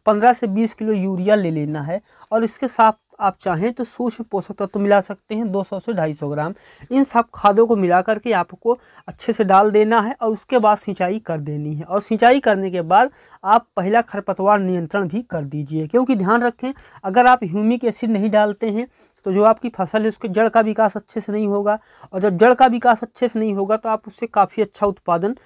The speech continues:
नहीं ले पाएंगे। ध्यान रखें दस से पन्द्रह दिन की अवस्था पे आपको जो यूरिया लेनी हो केवल पन्द्रह से बीस किलो ही लेनी है, क्योंकि इस समय पौधे को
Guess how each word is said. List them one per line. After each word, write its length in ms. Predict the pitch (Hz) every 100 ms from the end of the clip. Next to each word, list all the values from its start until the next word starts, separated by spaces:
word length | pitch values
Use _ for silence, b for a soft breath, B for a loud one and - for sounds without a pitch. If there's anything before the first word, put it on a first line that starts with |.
| b b
नहीं 260 | 185 175
ले 120 | 175 147
पाएंगे। 420 | - 139 151 156
ध्यान 280 | 143 214 269
रखें 500 | 269 - 285 247 175
दस 160 | 247
से 140 | - 269
पन्द्रह 300 | - 190 208
दिन 160 | 220 220
की 100 | 196
अवस्था 340 | 165 - 220
पे 180 | 220 254 b b b
आपको 260 | 202 -
जो 80 | 214
यूरिया 380 | 202 202 202 233
लेनी 280 | 226 190 196
हो 100 | 233
केवल 240 | - 214 226
पन्द्रह 320 | 196 190 214
से 140 | 208
बीस 240 | 185 202 -
किलो 220 | 208 214
ही 140 | 208
लेनी 320 | 214 208 220
है, 100 | 226 311 b b -
क्योंकि 200 | 247 240
इस 200 | 269 -
समय 180 | 226 226
पौधे 340 | 190 170 170
को 240 | 180 226